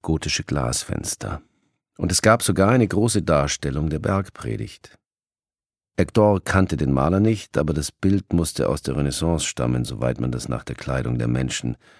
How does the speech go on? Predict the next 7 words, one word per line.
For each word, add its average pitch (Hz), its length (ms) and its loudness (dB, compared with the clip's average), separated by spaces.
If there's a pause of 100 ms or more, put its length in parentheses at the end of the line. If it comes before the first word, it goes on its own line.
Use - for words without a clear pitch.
(300)
die 65 80 -6
dem 64 160 -2
predigenden 64 600 -2
Christus - 440 -6
zuhörten, 58 500 -4
beurteilen - 560 -4
konnte. - 520 -10